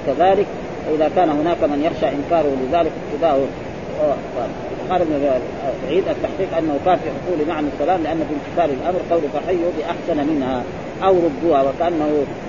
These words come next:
آه، وكأنه أراد الذي بغير الواو، وأما الذي بالواو فقد ورد في عدة أحاديث منها في الطبراني قال جاء رجل النبي فقال سلام عليكم فقال وعليك ورحمة الله،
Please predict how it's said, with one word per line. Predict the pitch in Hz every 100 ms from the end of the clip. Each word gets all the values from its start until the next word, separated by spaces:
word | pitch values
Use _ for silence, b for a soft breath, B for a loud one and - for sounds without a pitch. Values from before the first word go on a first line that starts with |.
| -
آه، | 151 143 131 - -
وكأنه | 165 143 170 170 147 135
أراد | 170 160
الذي | 147 151 143 143
بغير | 139 160 151
الواو، | 143 139
وأما | 120 131 170 156
الذي | 143 135 127
بالواو | 131 180
فقد | 190 - 143
ورد | 156 175
في | 139 139 143
عدة | 170 151 147 -
أحاديث | 135 151 180 156
منها | 156
في | 147 131 131
الطبراني | 131 165 185 190 - - -
قال | 156 147 139
جاء | 180 156
رجل | 165
النبي | 147 143 160
فقال | 160 - 165 151 -
سلام | 143 170 160 143
عليكم | 131 147 185 190 147
فقال | 143 170 160
وعليك | 147 139 165 180
ورحمة | 151 151 165 160 147 139
الله، | 151